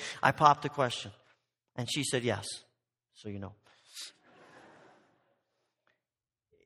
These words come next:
It couldn't have been more than two minutes after that, the couple gets up and leaves.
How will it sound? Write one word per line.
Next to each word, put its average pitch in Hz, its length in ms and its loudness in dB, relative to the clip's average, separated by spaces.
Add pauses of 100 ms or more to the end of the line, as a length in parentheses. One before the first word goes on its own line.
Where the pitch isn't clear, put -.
(140)
It 131 200 -12
couldn't 285 180 4
have 269 100 4
been 233 140 6
more 208 180 4
than 175 100 0
two 247 220 0
minutes 202 320 6
after 165 380 8
that, 139 640 6
the 151 60 0
couple 165 280 4
gets 139 220 4
up 131 140 0
and 117 120 -2
leaves. 113 360 -4